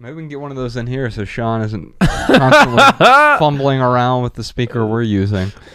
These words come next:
Speaker 1: All right, Rachel from Patreon says, "As a minimalist, my family knows not to buy me physical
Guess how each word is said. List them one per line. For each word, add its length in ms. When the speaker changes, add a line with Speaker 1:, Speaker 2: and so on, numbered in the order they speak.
Speaker 1:
All 80
right, 100
Rachel 580
from 180
Patreon 500
says, 340
"As 160
a 60
minimalist, 540
my 180
family 460
knows 340
not 220
to 80
buy 440
me 280
physical 720